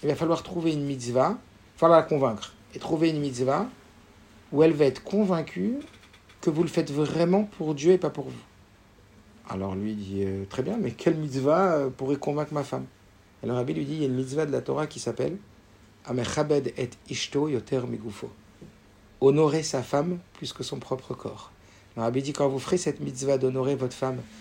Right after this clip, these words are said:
plus que vous-même, alors là, votre femme vous croira sur votre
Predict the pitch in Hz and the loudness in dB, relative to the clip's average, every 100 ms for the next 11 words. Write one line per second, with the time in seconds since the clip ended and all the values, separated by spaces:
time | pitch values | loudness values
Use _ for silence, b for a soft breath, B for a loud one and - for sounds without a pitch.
0 | B B - - - 120 120 123 196 - | B B -8 -4 -2 0 0 0 -2 -6
1 | - - - - - 120 131 147 135 127 | -16 -20 -20 -20 -4 2 4 4 2 -2
2 | 143 143 135 - 127 123 147 143 139 123 | -2 -2 -4 -2 0 0 0 -2 -4 -2
3 | 120 139 - | -2 -4 -4